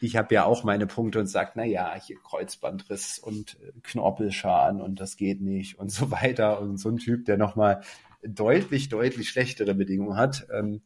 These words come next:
macht sich dann an so ein Thema und setzt das Ding um. Und geil fand ich auch, am Ende sagte er, "Und wenn ich das nächste Mal auf dieser Bühne stehe", und wackelt, also seine, seine rechte Hand wackelt oder linke Hand wackelte halt so, ja, ähm,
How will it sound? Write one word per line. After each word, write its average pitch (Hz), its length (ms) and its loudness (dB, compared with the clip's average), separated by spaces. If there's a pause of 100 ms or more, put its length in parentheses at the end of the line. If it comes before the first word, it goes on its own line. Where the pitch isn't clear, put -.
(560)
macht 107 500 -2
sich - 180 -4
dann 95 180 2
an 101 140 -2
so 101 80 4
ein 101 100 4
Thema 117 500 6
und 101 460 -2
setzt 101 360 -2
das 104 160 2
Ding 110 220 2
um. 139 400 4 (420)
Und 107 140 -4
geil 98 280 4
fand 110 280 4
ich 107 140 -2
auch, 107 120 -4
am 101 160 -2
Ende 110 220 0
sagte 104 380 4
er, 104 240 6 (520)
"Und 101 200 2
wenn 107 140 8
ich 117 140 2
das 95 220 2
nächste 110 580 6
Mal 82 540 -4
auf - 140 -20
dieser 98 240 4
Bühne 117 380 2
stehe", 104 720 2
und 90 300 -18 (460)
wackelt, 95 500 4
also 98 180 0
seine, 95 420 -2
seine 98 200 0
rechte 98 300 0
Hand 131 180 0
wackelt 110 320 2
oder 98 160 4
linke 110 300 0
Hand 113 180 -2
wackelte 117 440 2
halt 117 180 2
so, 117 240 6
ja, 117 440 6
ähm, 107 300 4